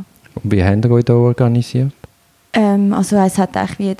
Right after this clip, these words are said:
Speaker 2: also mit der Kollegin, wir haben zusammen den Lernplan gemacht und so ein bisschen das haben wir zusammen gemacht gehabt, aber schlussendlich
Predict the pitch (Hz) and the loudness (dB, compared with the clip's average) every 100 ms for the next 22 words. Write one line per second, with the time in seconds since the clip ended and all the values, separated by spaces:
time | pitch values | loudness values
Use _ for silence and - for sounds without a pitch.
0 | - 214 202 208 - - 220 220 240 233 | -4 -2 0 -2 -4 -4 0 0 0 0
1 | 226 226 202 202 196 190 196 202 214 240 | 0 0 -2 -2 -4 -2 -2 0 0 -2
2 | 226 214 220 226 208 - 202 - 208 202 | -2 -2 -2 -2 -2 -2 -6 -4 -4 -2
3 | 190 - 196 202 190 190 240 247 - 277 | -2 0 -2 0 -4 -4 -2 -2 0 0
4 | 262 - - 269 - 208 214 214 - 202 | -2 -2 -4 -4 -2 -2 -2 -2 -2 -2
5 | 214 208 202 | -2 -2 -4